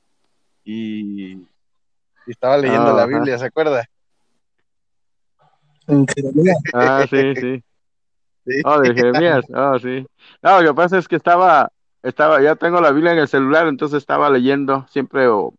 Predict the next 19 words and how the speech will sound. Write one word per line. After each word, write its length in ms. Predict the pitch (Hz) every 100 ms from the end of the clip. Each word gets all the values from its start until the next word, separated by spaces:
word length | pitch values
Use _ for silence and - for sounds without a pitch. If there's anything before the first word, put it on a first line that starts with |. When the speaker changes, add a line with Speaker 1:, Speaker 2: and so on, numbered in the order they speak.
| -
Speaker 2:
en 200 | 98 107
mi 100 | 107
tiempo 440 | - 127 127 127 110
libre 420 | 110 127 127 123
que 120 | 107
puedo, 540 | - 117 123 117 101 85
leo, 480 | 107 117 120 107 92
leo 240 | 110 117
algo. 280 | 117 117 120 _ _ _ _ _ _ _ _ _ _ _ _ _
Y 60 | 127
había 180 | 139 160
mucha 240 | 175 156
gente 260 | 160 170 156
ahí 140 | 147
en 100 | 156
el 140 | 151
ine, 400 | 160 180 135 120
en 100 | 117
el 520 | 117 110 104 101 107